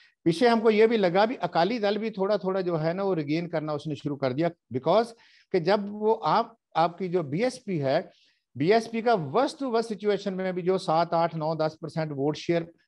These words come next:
पंजाब में रहता है, और अकाली दल का भी ठा-, अठारह, बीस, बाईस, तेईस, चौबीस परसेंट वोट शेयर होता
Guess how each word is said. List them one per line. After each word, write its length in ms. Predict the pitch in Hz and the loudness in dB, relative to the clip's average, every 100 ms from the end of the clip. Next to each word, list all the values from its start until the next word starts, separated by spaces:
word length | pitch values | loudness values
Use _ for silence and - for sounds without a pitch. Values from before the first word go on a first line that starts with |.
| _ | _
पंजाब 280 | 151 156 165 | 0 4 4
में 140 | 180 | 4
रहता 360 | 165 151 - 104 | 2 2 -2 -6
है, 240 | - 87 - _ _ _ _ - - | -6 -12 -16 _ _ _ _ -14 0
और 120 | 175 | 4
अकाली 320 | 180 160 160 | 4 4 4
दल 160 | 190 208 | 6 4
का 180 | 202 208 | 4 2
भी 100 | 208 | 2
ठा-, 320 | 180 175 175 | 2 2 2
अठारह, 800 | 175 165 _ - 156 160 170 165 | -2 -8 _ -2 2 4 2 0
बीस, 380 | 147 160 170 165 | 0 -2 -2 -2
बाईस, 400 | 147 156 160 160 | 0 2 0 -2
तेईस, 200 | 160 156 | -4 -4
चौबीस 300 | 156 156 160 | -4 -4 -4
परसेंट 280 | 160 147 143 | -6 -6 -4
वोट 200 | 135 139 | -4 -4
शेयर 220 | - 151 | -2 -2
होता 320 | 131 123 - | -2 -4 -8